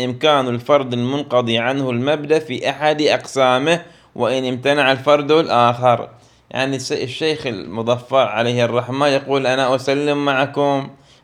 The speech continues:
أن النزاع لن يأتي في اسم الزمان، لكن النزاع يأتي في الهيئة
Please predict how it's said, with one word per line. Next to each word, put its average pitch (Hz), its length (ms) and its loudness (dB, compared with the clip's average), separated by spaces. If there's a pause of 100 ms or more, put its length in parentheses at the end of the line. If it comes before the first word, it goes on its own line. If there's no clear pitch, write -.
أن 120 180 -2
النزاع 123 720 2
لن 139 260 0
يأتي 151 420 0
في 147 120 -10
اسم 135 200 -8
الزمان، 131 640 0 (540)
لكن 123 460 4
النزاع 123 600 2
يأتي 143 580 2
في 131 220 -2
الهيئة 123 880 4